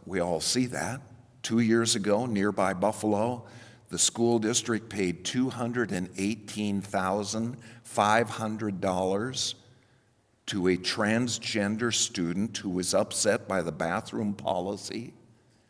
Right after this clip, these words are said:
at the middle school. The student went by the name of Matt Woods. Woods was born a girl but claimed to be a boy.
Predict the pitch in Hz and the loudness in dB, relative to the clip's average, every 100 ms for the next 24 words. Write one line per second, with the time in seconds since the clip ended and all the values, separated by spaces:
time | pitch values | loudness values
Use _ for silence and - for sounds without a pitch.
0 | _ _ _ 80 - 80 82 98 113 - | _ _ _ -10 -6 -4 -2 -2 -4 -4
1 | 127 120 131 135 - - - - _ _ | -2 -4 -4 -8 -14 -20 -20 -20 _ _
2 | _ _ _ _ _ _ - - - - | _ _ _ _ _ _ -20 -18 -18 -14
3 | - 131 - - 160 165 170 143 135 165 | 2 4 6 8 8 8 4 4 4 4
4 | 143 135 123 117 117 117 104 107 101 104 | 4 4 6 4 4 4 2 2 2 2
5 | 101 95 95 131 165 - - - - - | 0 0 2 2 0 -4 -4 -6 -10 -20
6 | _ _ _ _ _ _ _ - - - | _ _ _ _ _ _ _ -20 -20 -8
7 | 110 143 165 156 131 131 107 113 127 135 | 4 8 8 8 6 4 4 4 8 8
8 | 147 156 131 135 135 143 160 180 147 117 | 8 6 4 6 6 8 6 6 4 4
9 | - - - 127 117 117 135 170 170 - | 4 -4 0 2 4 2 2 2 0 0
10 | - 139 139 135 131 131 131 135 156 175 | -4 0 4 4 4 4 4 4 2 -2